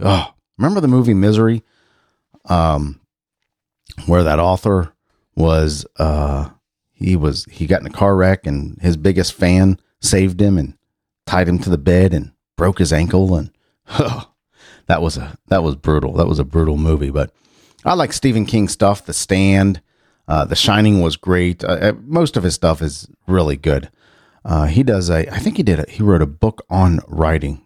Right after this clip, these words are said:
that is apparently very good as well. But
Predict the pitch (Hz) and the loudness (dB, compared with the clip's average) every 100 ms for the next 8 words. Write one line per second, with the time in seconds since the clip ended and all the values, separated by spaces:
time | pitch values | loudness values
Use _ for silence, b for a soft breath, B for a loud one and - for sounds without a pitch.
0 | - 78 76 76 - - 95 85 65 73 | -2 0 0 -2 -6 -4 0 0 0 -4
1 | - _ _ 92 80 76 71 76 73 78 | -6 _ _ -4 0 0 0 -2 -2 -2
2 | 78 73 - b b b b b b - | 0 0 -4 b b b b b b -2
3 | 104 - | -2 -2